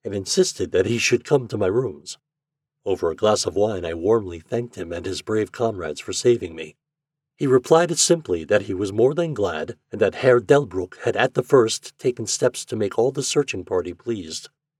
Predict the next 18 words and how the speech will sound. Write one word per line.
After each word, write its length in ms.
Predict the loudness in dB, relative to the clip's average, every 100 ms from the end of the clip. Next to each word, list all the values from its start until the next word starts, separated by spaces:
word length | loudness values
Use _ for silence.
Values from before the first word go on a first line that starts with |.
| _ _ -6
at 160 | -6
which 240 | 0 0 0
ambiguous 640 | -4 2 2 2 -2 0
utterance 580 | -2 -2 -4 -8 -10 -12 _
the 100 | -6
maître 380 | -2 -2 -2 -2
d'hôtel 580 | -2 -2 -2 0 2
smiled, 600 | 0 -2 -2 -2 -4 -8 _ _ _
while 160 | -6 -2
the 120 | 0
officer 420 | 2 0 -4 -6
pleaded 400 | -6 -8 -8 -8
duty 340 | -6 -6 -6
and 120 | -8 -6
withdrew. 520 | -8 -4 -4 -4 -10 _ _ _ _ _ _ _ _ _
"But 180 | 2 4
Herr 240 | 8 8 10
Delbruck," 760 | 8 6 4 -2 -2 -14 -20